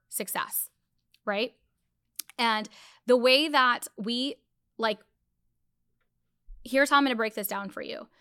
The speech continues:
Pick three things by department to track. And that's how we're gonna get started, right? And I'm, I've given examples here. You can definitely screenshot, uh, this slide. You can get the slides later, but just pick the three things that you want to track and,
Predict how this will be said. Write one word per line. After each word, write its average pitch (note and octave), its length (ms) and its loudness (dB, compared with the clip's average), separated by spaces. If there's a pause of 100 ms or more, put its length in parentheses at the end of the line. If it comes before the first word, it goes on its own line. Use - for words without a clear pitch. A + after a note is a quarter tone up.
(220)
Pick D4 280 -2
three D4+ 340 0
things A#3+ 380 -2 (100)
by A3 240 4
department G#3+ 600 -2
to F#3 100 -10
track. - 400 -8 (180)
And A3+ 120 -2
that's B3+ 180 2
how C#4 80 0
we're B3+ 100 0
gonna A3 140 -4
get G3+ 160 -6
started, - 440 -8 (300)
right? G#3 260 -2
And A3 100 0
I'm, G#3 240 -4
I've G#3+ 140 0
given A#3+ 200 0
examples A3+ 400 -6
here. G3+ 300 -4
You G3 140 -8
can G3+ 140 -8
definitely G#3 400 -8
screenshot, G#3+ 640 -4 (420)
uh, G3+ 260 4
this G#3+ 180 -2
slide. A3+ 340 2
You G#3 80 -8
can G#3 100 -12
get G3 100 -8
the - 80 -8
slides G3 360 -4
later, A3+ 360 -2 (240)
but - 100 -6
just - 280 -4
pick D4 340 -2
the C4 100 0
three B3 260 -4
things A3 420 -6 (200)
that - 140 -4
you A#3 180 -4
want A3 260 -2
to G#3+ 100 -8
track G3 440 -2 (280)
and, A#3+ 180 -2